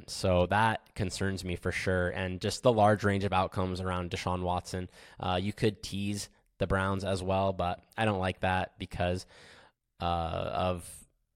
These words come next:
basically the factor of if Deshaun stinks again, Bengals could run away with this. I, I do think, though, some advantages, like you were saying, a, a big one is just,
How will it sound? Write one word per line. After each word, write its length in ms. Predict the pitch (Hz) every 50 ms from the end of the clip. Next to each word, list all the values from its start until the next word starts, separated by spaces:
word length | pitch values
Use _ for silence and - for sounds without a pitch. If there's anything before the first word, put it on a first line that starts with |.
| _ _ _ _ _ _ _ _ _ _ _ _ -
basically 360 | 107 113 110 - - 117 110
the 80 | 98 95
factor 360 | - 117 104 98 - - 101
of 120 | 98 92 98
if 120 | 98 -
Deshaun 400 | 95 92 - - 95 95 95 90
stinks 440 | - - - 101 95 98 - - 107
again, 320 | 95 101 95 98 101 98 101 - - _ _ _ _ _ _ _ _ _ _ _ _ _ _ _ _
Bengals 300 | 101 95 87 90 92 -
could 160 | - 107 90 95
run 120 | 98 95
away 220 | 95 92 95 98
with 120 | 101 98 -
this. 260 | 107 107 104 - - - - - - - - - _ _ _ _ _ - _ _ _ _ _ _ -
I, 320 | - 98 90 80 107 147
I 20 | 156
do 200 | 147 196 202 190
think, 300 | - 180 160 143 - -
though, 520 | 113 107 104 101 98 98 95 92 - - _ _ _ _ _ _ _ _ _ -
some 220 | - - 143 131 127
advantages, 560 | 120 104 110 110 110 110 101 104 104 95 -
like 140 | 120 - 160
you 60 | 147
were 80 | 117
saying, 380 | 104 - 104 104 101 98 95 92
a, 220 | 78 78 87 87 101 - - -
a 40 |
big 240 | - 107 165 175 151
one 300 | 135 120 107 101 98 98
is 120 | 101 101 -
just, 320 | - 98 - - -